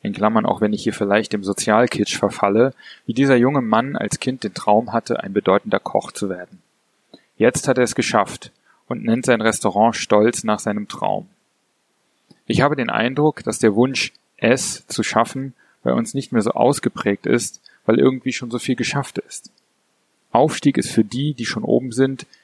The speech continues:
eben nur noch schwer möglich und bestimmt auch weniger attraktiv. Vierter zwölfter. Das Leben ist voller Überraschungen.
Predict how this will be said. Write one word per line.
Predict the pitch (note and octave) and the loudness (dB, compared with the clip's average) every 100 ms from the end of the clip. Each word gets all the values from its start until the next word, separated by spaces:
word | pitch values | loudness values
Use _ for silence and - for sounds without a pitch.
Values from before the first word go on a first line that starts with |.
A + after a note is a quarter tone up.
| _ | _
eben | D3+ A2+ A2+ | -2 0 2
nur | B2 | 2
noch | A#2 | 0
schwer | - G#2+ | 2 2
möglich | G2+ G#2 A#2+ C#3+ C#3 - _ _ | 2 2 2 2 2 -2 _ _
und | - A2 | -6 -2
bestimmt | G#2+ - B2 | 0 0 0
auch | A2 G2 | 0 0
weniger | G2+ A2 A2 | 0 2 0
attraktiv. | - - A2+ - G2+ F#2+ - _ _ _ _ _ _ _ _ _ _ _ _ _ _ _ _ _ _ _ _ _ _ _ _ _ - | -2 -4 -10 -6 -8 -8 -14 _ _ _ _ _ _ _ _ _ _ _ _ _ _ _ _ _ _ _ _ _ _ _ _ _ -14
Vierter | - C3+ - A2 | 0 2 2 0
zwölfter. | - G#2 G#2 - G2 F#2 _ _ _ _ _ _ _ _ - _ | 2 2 0 -4 -10 -12 _ _ _ _ _ _ _ _ -20 _
Das | - A2+ | -6 2
Leben | B2 D3 | 4 4
ist | B2+ | 2
voller | - B2 B2 | 2 2 2
Überraschungen. | A#2 G#2 G2+ G2 G#2 F#2 F2 | 2 2 2 0 -2 -6 -10